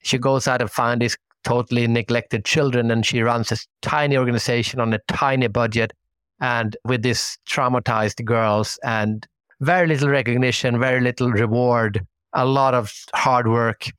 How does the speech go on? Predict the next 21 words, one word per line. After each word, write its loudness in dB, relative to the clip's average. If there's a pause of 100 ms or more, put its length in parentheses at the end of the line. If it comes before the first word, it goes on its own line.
(180)
and -2 (140)
does 0
amazing 0
work. 0 (400)
And, -2
uh, 0
there 0
are, 0 (300)
there 2
are, 0
and -2
she's 0
amazing, 0
but 0
there 0
are 0
millions 2
of -2
people 0
like 2
that -2